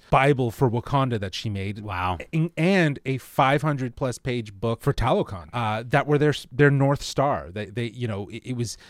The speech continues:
Speaker 1: it contained all the notes, all the h-, historical and cultural importance of why they were doing what they were doing.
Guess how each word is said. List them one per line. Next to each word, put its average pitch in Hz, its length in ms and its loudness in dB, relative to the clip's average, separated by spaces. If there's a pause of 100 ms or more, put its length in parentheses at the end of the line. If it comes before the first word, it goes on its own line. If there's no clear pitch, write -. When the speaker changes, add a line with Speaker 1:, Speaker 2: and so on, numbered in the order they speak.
(120)
Speaker 1:
it 135 120 -6
contained 151 360 4
all 147 160 6
the 151 80 4
notes, 135 320 2
all 139 120 0
the 143 80 -2
h-, - 120 -4 (260)
historical 147 760 0
and 120 140 -8
cultural 139 440 -4
importance 117 560 -4
of 98 140 -6
why 113 280 -2
they 120 120 0
were 110 100 -4
doing 107 240 -4
what 104 120 -8
they 110 60 -6
were 104 80 -6
doing. 120 320 -4